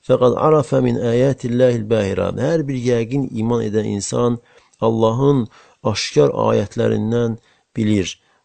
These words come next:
"Və bərahinihi zahira", zahiri ayətlərindən bilir.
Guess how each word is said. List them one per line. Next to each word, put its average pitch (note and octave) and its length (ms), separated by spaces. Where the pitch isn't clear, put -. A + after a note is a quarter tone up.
"Və A2 80
bərahinihi B2 760
zahira", A2 420
zahiri G#2+ 680
ayətlərindən A2 800
bilir. B2+ 300